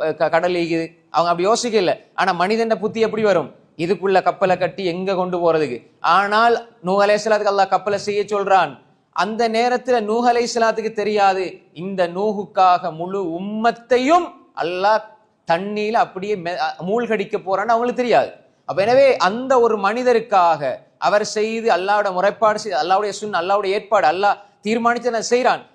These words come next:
ஆனால் அதுக்கு காரணமாக நூஹ் அலைஹிஸ்ஸலாம், அவருக்கு தெரியாது, எனக்காக இந்த உம்மத்தையே,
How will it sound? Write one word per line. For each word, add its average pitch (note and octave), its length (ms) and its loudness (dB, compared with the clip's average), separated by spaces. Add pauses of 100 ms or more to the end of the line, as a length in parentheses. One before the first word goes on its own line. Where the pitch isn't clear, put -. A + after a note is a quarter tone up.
ஆனால் A#3 360 2
அதுக்கு G#3 240 -4
காரணமாக A#3 560 0
நூஹ் A3 200 -2
அலைஹிஸ்ஸலாம், A3+ 480 0 (120)
அவருக்கு G#3+ 400 0
தெரியாது, G#3 520 0 (320)
எனக்காக G3+ 880 0 (920)
இந்த F3 260 -2
உம்மத்தையே, A#3+ 720 -2